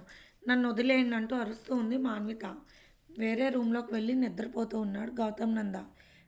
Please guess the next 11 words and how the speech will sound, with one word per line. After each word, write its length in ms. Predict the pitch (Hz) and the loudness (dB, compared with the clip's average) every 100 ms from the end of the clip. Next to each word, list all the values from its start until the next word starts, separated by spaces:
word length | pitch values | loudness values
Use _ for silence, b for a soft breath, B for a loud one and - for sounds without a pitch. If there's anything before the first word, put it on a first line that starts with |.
| _ | _
పిల్లల 300 | 208 240 262 | 0 2 4
వల్ల 240 | 269 247 240 | 4 4 2
మెలకు 340 | 233 220 208 233 | 0 -2 -2 -2
వచ్చిన 280 | 226 220 226 | -2 -2 -2
శ్రీనాథ్ 500 | 226 220 214 233 233 | -2 -2 0 -2 -2
వర్మ 260 | 240 214 214 214 - B B _ - | -2 0 -2 -4 -10 B B _ -4
పరుగున 340 | 233 214 240 254 | 0 2 4 4
వచ్చాడు, 440 | 240 220 - 226 208 | 4 0 -2 0 0
"ఏమైంది 420 | 214 233 247 240 | 2 2 4 2
డాడీ?" 340 | 220 202 196 214 | 2 0 0 0
అని. 220 | 185 185 | -2 -6